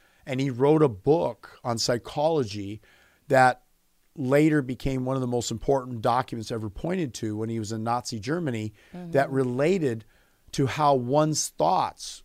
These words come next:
Speaker 1: could allow a person to live a life of freedom, even though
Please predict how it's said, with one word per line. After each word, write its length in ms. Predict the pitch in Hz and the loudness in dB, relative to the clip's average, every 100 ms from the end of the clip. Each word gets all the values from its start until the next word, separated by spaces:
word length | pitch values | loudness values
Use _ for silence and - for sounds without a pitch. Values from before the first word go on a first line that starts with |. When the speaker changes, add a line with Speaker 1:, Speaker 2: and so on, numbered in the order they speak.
| _ - | _ -4
Speaker 1:
could 240 | 143 127 - | -2 -2 -2
allow 420 | 127 123 143 185 | 0 4 4 4
a 40 | 165 | 0
person 480 | - 110 - 113 107 _ _ - | -2 -4 -4 -8 -10 _ _ -6
to 100 | 127 | -4
live 240 | 120 147 | 2 2
a 40 | 131 | 4
life 360 | 123 127 120 | 0 -2 -2
of 100 | 113 | -10
freedom, 560 | - - 180 214 135 117 | -12 -6 -2 2 2 2
even 280 | 127 147 147 | -2 -4 -2
though 360 | 139 127 123 | 2 2 2